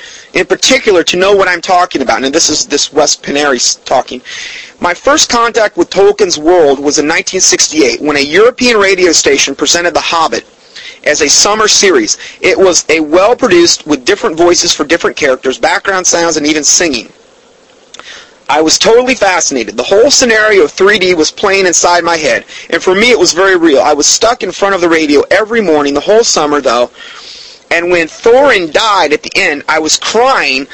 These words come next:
like as though I had lost a long-lost friend." See, these movie, these, these, whether it's an audio depiction, whether it's a movie depiction, or whether it's a book depiction, these writers are so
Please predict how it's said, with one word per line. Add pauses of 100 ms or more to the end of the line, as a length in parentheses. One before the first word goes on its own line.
(100)
like (280)
as
though
I
had
lost
a
long-lost
friend." (580)
See, (160)
these
movie,
these,
these,
whether
it's
an
audio
depiction,
whether
it's
a
movie
depiction, (160)
or
whether
it's
a
book
depiction, (1600)
these
writers
are
so